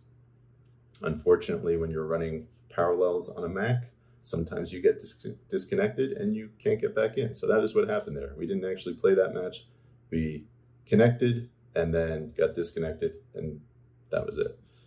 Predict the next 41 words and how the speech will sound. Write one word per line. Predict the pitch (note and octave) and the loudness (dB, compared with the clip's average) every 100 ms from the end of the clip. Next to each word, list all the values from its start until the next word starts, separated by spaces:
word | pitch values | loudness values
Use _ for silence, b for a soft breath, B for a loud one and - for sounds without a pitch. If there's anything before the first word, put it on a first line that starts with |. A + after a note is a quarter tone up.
| b _ | b _
Uh, | D2+ D2+ D2 - | 2 4 2 0
our | - | 2
second | G2 F2+ F2+ | 4 4 4
match, | E2+ E2 | -2 -2
we | E2 | -6
played | - F2 | 6 8
against | E2 E2 D#2+ D#2 - - - | 8 4 -2 -4 -10 -4 2
Death | F2+ - | 2 2
and | E2+ | -4
Taxes, | - D#2+ D#2+ - D#2+ D2+ | -2 -4 -4 -6 -6 -6
which | - - D#2 | -8 -6 -4
was | D2 | -4
an | D#2 D#2+ | -6 -10
easy | E2+ E2 D#2+ | -10 -10 -10
two | D#2 - F2 | -10 2 6
oh. | F2+ F2 E2+ - b b b | 8 6 0 -8 b b b
I | G2+ | 0
started | - G#2+ G#2+ | 8 8 8
recording | G#2 G2+ G2+ G2 G2+ | 4 2 6 6 8
it, | G2+ - | 4 2
but | E2 D#2 D#2 - - - - _ _ - | 4 4 2 -8 -20 -20 -20 _ _ -20
it's | - | 0
not | G#2+ G2+ | 4 6
really | F2+ | 4
a | E2+ | 4
matchup | E2+ E2 E2 | 0 -2 -4
you | D#2+ | -8
see | - E2+ | -6 -6
too | D#2+ D#2+ | 2 4
often, | D#2+ D#2 D#2 | 4 0 -2
so | D#2+ | 0
I | |
didn't | D#2+ D#2 | 0 -2
think | D#2 C#2+ | -6 -6
it | |
would | - D2+ | -6 -6
be | D#2 | -6
the | D#2 | -6
most | D2 C#2+ - | -6 -6 -6
valuable | D#2 D2+ D2+ D2 | -2 -2 0 -2
thing | D2+ C#2+ | -4 -12